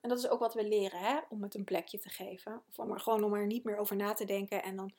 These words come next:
slaat het lichaam het dus ergens voor je op. En dan krijg je ineens, eh, onderrugpijn bijvoorbeeld. Want dan zit het op je onderrug opgeslagen. En niet letterlijk natuurlijk, maar dat is gewoon een,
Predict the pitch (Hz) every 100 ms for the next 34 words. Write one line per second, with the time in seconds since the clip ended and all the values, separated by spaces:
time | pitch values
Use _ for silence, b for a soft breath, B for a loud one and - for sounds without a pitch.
0 | b - 220 214 - 214 220 202 196 190
1 | 190 - 190 - - 220 196 - 254 254
2 | B B B B B B B B _ -
3 | 226 220 214 202 202 202 - 196 - 208
4 | 190 180 185 190 - 165 160 - - _
5 | _ _ - 220 214 233 233 226 - 214
6 | 196 190 190 - 196 190 185 180 208 196
7 | 196 196 196 190 185 - - 220 - -
8 | 214 240 233 196 180 202 - - - 185
9 | - - 359 B B B - - 180 -
10 | 185 208 208 165 - - 185 190 214 196
11 | 190 196 196 - 190 190